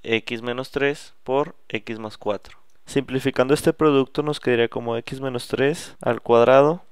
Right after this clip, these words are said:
por x más cuatro. Anotamos todos los factores que obtuvimos de las dos expresiones, que son x menos tres, x al cuadrado más tres x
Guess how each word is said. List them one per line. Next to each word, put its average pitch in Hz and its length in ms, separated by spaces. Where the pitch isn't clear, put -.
por 143 320
x 120 300
más 117 180
cuatro. - 380
Anotamos 127 640
todos 143 220
los 160 140
factores 135 360
que - 80
obtuvimos 123 360
de 135 80
las 117 100
dos 117 160
expresiones, 127 640
que 110 100
son 107 240
x 117 300
menos 131 300
tres, 143 440
x 120 460
al 123 140
cuadrado 123 640
más 110 440
tres 113 400
x 120 560